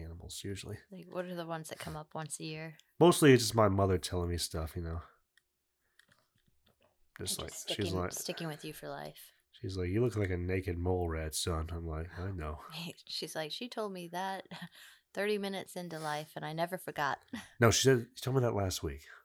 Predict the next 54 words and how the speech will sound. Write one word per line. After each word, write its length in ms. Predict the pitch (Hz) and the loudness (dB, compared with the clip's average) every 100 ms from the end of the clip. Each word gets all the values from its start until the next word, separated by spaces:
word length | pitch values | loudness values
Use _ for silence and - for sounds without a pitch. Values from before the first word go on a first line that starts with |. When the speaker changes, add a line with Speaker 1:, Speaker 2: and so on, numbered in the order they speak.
| _ | _
Speaker 2:
Wow. 300 | 175 175 165 - _ _ - | -12 -10 -14 -20 _ _ -10
Speaker 1:
Yeah, 120 | 82 | -6
she 200 | - 196 | -2 2
does 140 | 202 147 | 4 2
not 180 | 160 | -4
like 260 | 135 127 - | -2 -4 -4
me. 160 | 90 73 _ _ _ _ _ | -8 -8 _ _ _ _ _
Speaker 2:
<laughs> 600 | 226 254 - 339 - _ | -14 -12 -2 -4 -4 _
You're 140 | - 196 | -6 2
not 180 | 185 175 | 2 2
her 120 | 180 | -4
favorite 320 | - 170 170 | -6 -8 -8
child? 320 | - 170 180 - - - | -6 -6 -8 -14 -12 0
Speaker 1:
Oh, 180 | 98 78 - | 0 0 -6
hell 220 | 101 90 95 | -8 -6 -10
no. 140 | 80 - - - | -12 -12 -20 -8
Speaker 2:
Do 100 | 196 | -4
you 120 | 196 | -2
know 140 | 175 | -2
who 180 | 180 180 | -4 -6
their 180 | 175 165 | -6 -6
favorite 320 | 165 160 165 | -8 -10 -10
child 300 | - 156 156 | -8 -8 -6
is? 140 | 185 | -6
Speaker 1:
Have 80 | 117 | 0
you 80 | 113 | 2
listened 260 | 104 - 90 | 2 -2 -6
to 60 | |
my 40 | 82 | -6
show, 260 | - 120 | -4 -2
you 140 | 120 92 | -2 -2
would 180 | 85 98 - 101 | -4 -8 -12 -4
already 200 | 104 90 | -2 0
have 100 | - | 0
Speaker 2:
Oh, 80 | - | 4
Speaker 1:
heard 140 | 123 | 4
my 100 | 104 | 4
Speaker 2:
man, 140 | 90 87 - - - | -2 -4 -12 -18 -2
'cause 120 | 240 | 2
I've, 220 | 240 220 - - | 2 0 -10 -4
I 80 | - | 2
Speaker 1:
I've 60 | 208 | 2
Speaker 2:
do 340 | 240 269 277 | 4 2 2
Speaker 1:
had 220 | - 220 202 | 4 4 8
many 140 | - | 8
Speaker 2:
remember, 80 | 202 196 | 10 8
like, 80 | |
you 60 | 185 | 8
Speaker 1:
conversation. 560 | 123 113 190 - 139 196 | 8 8 6 6 6 6
Speaker 2:
feel 120 | 196 | 2
like 280 | 185 175 156 - | 2 0 -4 -10
talking 380 | 190 190 - 175 | -8 -8 -8 -8
about 300 | 156 - - | -6 -6 -6
that. 180 | - | -8